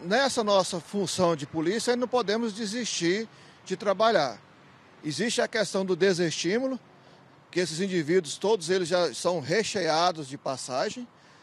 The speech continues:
passagem por um cinco sete, que é roubo, é, inclusive com emprego de arma de fogo. O outro está, um deles está com um alvará de soltura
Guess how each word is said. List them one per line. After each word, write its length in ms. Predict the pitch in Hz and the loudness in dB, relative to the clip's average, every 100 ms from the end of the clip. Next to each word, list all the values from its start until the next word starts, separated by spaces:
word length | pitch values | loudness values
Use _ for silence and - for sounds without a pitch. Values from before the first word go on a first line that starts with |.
| - - | -12 -2
passagem 720 | 156 135 160 160 156 143 123 - | -2 0 0 0 -4 -10 -12 -4
por 380 | 170 165 156 131 _ - - | 0 2 2 -2 _ -20 -8
um 120 | 185 | -4
cinco 280 | 240 190 165 | -4 -4 -6
sete, 360 | - 156 190 - | 0 2 2 0
que 80 | 170 | -2
é 60 | |
roubo, 580 | 131 147 180 220 156 127 - _ _ _ - | -2 2 4 4 2 -10 -12 _ _ _ -6
é, 220 | 151 151 | -2 -2
inclusive 400 | - 156 190 190 | -2 -4 -2 -4
com 220 | - 190 | -4 -4
emprego 320 | 175 165 170 | -2 0 0
de 100 | 139 | 4
arma 240 | 151 156 151 | 4 4 0
de 100 | 139 | -6
fogo. 520 | - 160 214 226 240 - - - - _ _ | 0 4 4 2 -4 -10 -20 -20 -20 _ _
O 100 | - | 4
outro 380 | 175 202 226 196 | 8 10 8 4
está, 360 | 170 202 180 170 | 0 4 4 4
um 160 | 180 202 | 2 2
deles 300 | 170 180 170 | 4 4 4
está 180 | 170 156 | 2 0
com 220 | 180 170 | -2 0
um 60 | |
alvará 380 | 170 165 165 160 | 2 6 6 6
de 80 | 165 | 2
soltura 680 | - 170 - 165 202 202 | 0 -2 0 2 4 4